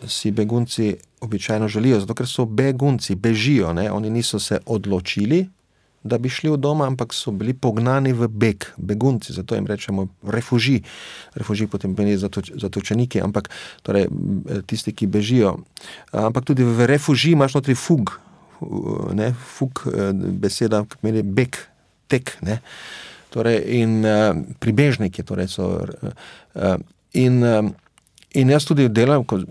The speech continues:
še danes, še da-, jaz prihajam s hiše, v kateri živijo begunke, torej, eh, še danes, eh,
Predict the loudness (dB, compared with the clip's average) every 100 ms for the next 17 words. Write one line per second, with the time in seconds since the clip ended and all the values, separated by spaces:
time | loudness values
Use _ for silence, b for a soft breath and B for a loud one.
0 | -6 -4 0 0 0 -4 -8 -14 B B
1 | B B B -12 -10 -6 -4 -4 -4 -6
2 | -4 0 0 0 0 0 0 0 0 0
3 | 2 2 2 2 2 0 0 -2 -4 B
4 | B B _ -2 2 2 0 0 0 -2
5 | -2 0 2 0 -2 -4